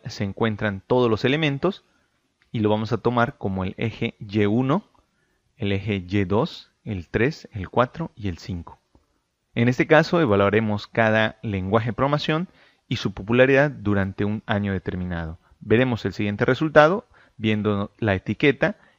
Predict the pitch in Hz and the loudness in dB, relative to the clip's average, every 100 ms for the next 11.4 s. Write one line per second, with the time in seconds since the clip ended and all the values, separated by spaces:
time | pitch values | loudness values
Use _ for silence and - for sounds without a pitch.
0 | - 110 98 95 127 117 127 - 101 95 | -8 -2 -2 0 -2 0 -4 -6 -8 -6
1 | - 107 110 - - 104 107 - 92 90 | -2 0 0 -4 -2 0 0 -2 -4 -2
2 | - 127 - 117 - 98 - 113 110 98 | 0 0 0 -8 -6 -4 -2 -2 0 0
3 | 95 87 98 98 90 87 87 82 - 78 | 0 -4 -6 -6 -4 -4 -8 -10 -12 -12
4 | _ _ _ _ _ _ _ _ _ - | _ _ _ _ _ _ _ _ _ -6
5 | 208 143 127 127 - 90 90 92 - 135 | 2 2 2 0 -2 -4 -4 -8 -2 0
6 | 127 156 - - 107 92 90 107 143 131 | 0 -4 -10 -8 -4 -4 -4 -2 -2 -2
7 | 135 95 92 95 110 120 147 - _ _ | -2 -6 -6 -4 -2 0 -2 -6 _ _
8 | _ - 117 - - 151 - 147 - - | _ -4 -4 -2 0 0 0 -2 -2 -6
9 | _ _ _ _ _ - 107 - 117 120 | _ _ _ _ _ -2 0 4 4 4
10 | 135 131 - 117 - 107 107 107 113 113 | 4 0 -2 -6 -4 -2 -2 -2 -4 -2
11 | 143 - 120 156 | -4 0 0 0